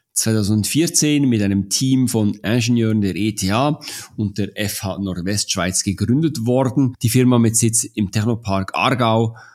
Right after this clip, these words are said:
hat die sogenannte kostengünstige Pulverbettfusion etabliert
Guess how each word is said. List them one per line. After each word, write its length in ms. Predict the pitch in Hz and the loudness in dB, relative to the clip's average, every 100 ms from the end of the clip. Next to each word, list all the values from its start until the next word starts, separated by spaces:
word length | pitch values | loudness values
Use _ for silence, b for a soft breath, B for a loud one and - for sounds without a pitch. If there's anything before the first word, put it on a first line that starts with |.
| B - | B -4
hat 220 | 104 - | -4 -2
die 60 | |
sogenannte 640 | 104 110 107 107 - 107 - _ _ | -2 0 0 0 -2 -4 -6 _ _
kostengünstige 1300 | - 143 123 - 131 120 - - 120 113 - 117 113 | -8 -4 -4 -2 0 -2 -4 -2 0 2 0 0 -2
Pulverbettfusion 1700 | 113 _ - 160 190 139 120 - _ 104 92 - - 110 98 87 87 | -4 _ -2 0 2 0 -4 -6 _ -4 -4 -6 -4 -2 -2 -2 -2
etabliert 540 | 92 - 87 131 202 | -4 -6 -2 0 0